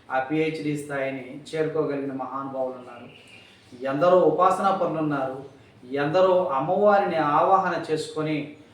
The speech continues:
తన ఎదురుగా పీఠంలో కూర్చోబెట్టుకొని డైరెక్ట్గా అమ్మవారికే పూజ చేయగలిగినటువంటి మహానుభావులు ఈ పుణ్యభూమిలో ఎంతోమంది ఉన్నారు.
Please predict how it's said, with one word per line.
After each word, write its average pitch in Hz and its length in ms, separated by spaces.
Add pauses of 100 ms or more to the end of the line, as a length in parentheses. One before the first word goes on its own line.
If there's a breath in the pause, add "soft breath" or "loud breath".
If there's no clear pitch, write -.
(580 loud breath)
తన 160 140
ఎదురుగా 185 640
పీఠంలో 214 380
కూర్చోబెట్టుకొని 160 800
డైరెక్ట్గా 185 600
అమ్మవారికే 202 580
పూజ 180 420
చేయగలిగినటువంటి 156 760
మహానుభావులు 151 1080 (680 soft breath)
ఈ 139 420 (360)
పుణ్యభూమిలో 156 680
ఎంతోమంది 139 500
ఉన్నారు. 131 480